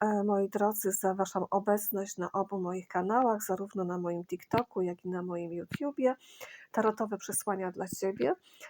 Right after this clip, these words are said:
za wszystkie Wasze wyświetlenia, polubienia, subskrypcje, komentarze i udostępnienia.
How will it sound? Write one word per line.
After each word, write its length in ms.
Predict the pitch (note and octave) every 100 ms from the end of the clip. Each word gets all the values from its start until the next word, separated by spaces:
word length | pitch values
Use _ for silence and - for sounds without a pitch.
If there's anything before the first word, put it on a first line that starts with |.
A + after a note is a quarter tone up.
| -
za 120 | A#3
wszystkie 400 | A3 B3 - A3
Wasze 300 | G#3 G3 -
wyświetlenia, 840 | F3+ F3+ - F3+ - G#3+ D4 A#3 F#3
polubienia, 680 | F#3 E3+ D#3 G3 A#3 A3
subskrypcje, 840 | F3+ - - - G#3+ G#3+ - G3+ G3+ - - -
komentarze 840 | - C4 A3+ G#3+ A#3 A3+ A3 G3 -
i 160 | G#3+ -
udostępnienia. 1000 | A#3+ A3 F#3 - D#3 F#3 F#3 F3+ - B3+